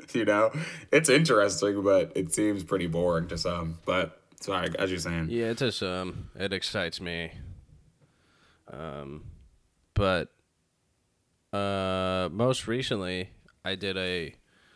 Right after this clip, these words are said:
Speaker 2: well, me and Charlotte tried to do a mo-, a mochi testing.
Speaker 1: Ooh, that's dope. That's
Speaker 2: It was,
Speaker 1: really
Speaker 2: uh,
Speaker 1: dope.
Speaker 2: sh-,
Speaker 1: Did you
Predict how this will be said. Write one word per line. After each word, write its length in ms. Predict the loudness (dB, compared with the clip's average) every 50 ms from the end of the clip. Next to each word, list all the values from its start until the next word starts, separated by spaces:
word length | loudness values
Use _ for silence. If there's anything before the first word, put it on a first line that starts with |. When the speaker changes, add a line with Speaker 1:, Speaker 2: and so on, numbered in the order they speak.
| _ _ _ _ _ _ _
Speaker 2:
well, 240 | -6 -4 -2 -2
me 160 | -2 -2 -2 -2
and 120 | -2 -4
Charlotte 380 | -2 -2 0 0 0 0 -2 -4
tried 220 | -4 -6 -4 -4
to 60 | -6 -8
do 200 | -8 -8 -8 -8
a 40 |
mo-, 300 | -8 -8 -8 -8 -8 -10 -10 _
a 140 | -10 -8 -8
mochi 500 | -8 -8 -6 -8 -8 -6 -4 -4 -4 -4
testing. 560 | -2 -2 -2 0 0 0 0 0 0 -2 -4 -8 -14 -18 -20 -20 _ _ _ _ 2
Speaker 1:
Ooh, 560 | 4 6 6 6 6 4 4 2 2 4 2
that's 220 | 2 2 0 0
dope. 420 | 2 2 4 4 2 0 -2 -6 -14 -20 _ _ _ _ _ _ _ _ -20 -20 _ _ _ _
That's 160 | -2 -2 0
Speaker 2:
It 60 | 0 0
was, 100 | 2 2
Speaker 1:
really 120 | 2 2 2
Speaker 2:
uh, 80 | 2 0
Speaker 1:
dope. 100 | 0 -2
Speaker 2:
sh-, 140 | -4 -4 -4
Speaker 1:
Did 100 | -2 2
you 200 | 2 0 0